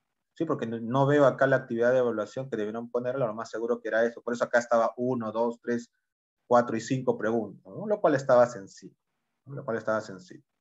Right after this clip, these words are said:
La actividad de aplicación es corta, porque justamente el tema, justamente es bien sencillo, bien directo,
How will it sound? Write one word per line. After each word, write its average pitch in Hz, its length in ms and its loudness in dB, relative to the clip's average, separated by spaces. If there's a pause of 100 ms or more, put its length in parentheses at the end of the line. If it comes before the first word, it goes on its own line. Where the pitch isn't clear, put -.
(920)
La 135 100 -2
actividad 156 260 6
de 151 60 12
aplicación 147 540 2
es 143 120 -6
corta, 123 640 2 (380)
porque 98 240 -4
justamente 117 880 -2 (420)
el 147 140 -4
tema, 110 500 -4 (640)
justamente 101 480 -12
es 98 60 -10
bien 107 180 -10
sencillo, 127 640 -4
bien 120 160 -2
directo, 131 580 -2